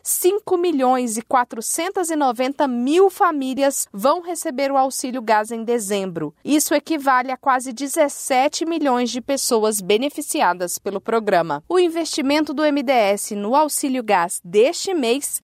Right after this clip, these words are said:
é de quinhentos e setenta milhões e seiscentos mil reais.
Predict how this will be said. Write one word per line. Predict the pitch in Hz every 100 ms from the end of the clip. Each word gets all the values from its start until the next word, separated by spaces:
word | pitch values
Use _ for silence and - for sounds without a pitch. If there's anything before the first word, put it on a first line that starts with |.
| -
é | 214
de | 233
quinhentos | - 302 262 269 370 381 359
e | 339
setenta | - 269 - 302 294 320
milhões | 311 381 302 254 254 269 - -
e | 269
seiscentos | - 285 247 - - 311 381 392 269
mil | 240 226
reais. | 220 240 180 151 135 - -